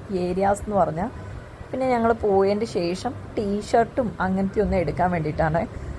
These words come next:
ഇപ്പം ടീഷർട്ടിനൊക്കെ നൂറ് രൂപ റേറ്റ് ഉള്ളൂ ട്ടോ. ഹോളീൻ്റെ ടീഷർട്ട് നൂറ് രൂപയേ ഉള്ളൂ. അത് വലിയവർക്കാണെങ്കിലും ചെറിയവർക്കാണെങ്കിലും നൂറ് രൂപ റേഞ്ചസിലാണ് ടീഷർട്ടും കാര്യങ്ങളൊക്കെ ഉള്ളത്. ഞങ്ങൾ just ടീഷർട്ട്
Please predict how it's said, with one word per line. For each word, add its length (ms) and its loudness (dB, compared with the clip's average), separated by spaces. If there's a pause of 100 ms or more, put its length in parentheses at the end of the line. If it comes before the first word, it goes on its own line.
(100)
ഇപ്പം 280 4
ടീഷർട്ടിനൊക്കെ 840 6
നൂറ് 240 2
രൂപ 160 2 (260)
റേറ്റ് 480 2
ഉള്ളൂ 260 2
ട്ടോ. 100 4 (120)
ഹോളീൻ്റെ 500 2
ടീഷർട്ട് 520 0 (160)
നൂറ് 280 0
രൂപയേ 360 4
ഉള്ളൂ. 180 2 (600)
അത് 180 6
വലിയവർക്കാണെങ്കിലും 1000 4
ചെറിയവർക്കാണെങ്കിലും 880 2
നൂറ് 260 2
രൂപ 280 4
റേഞ്ചസിലാണ് 760 0 (540)
ടീഷർട്ടും 520 2 (100)
കാര്യങ്ങളൊക്കെ 680 4
ഉള്ളത്. 240 -4 (580)
ഞങ്ങൾ 180 0 (120)
just 260 0 (160)
ടീഷർട്ട് 560 4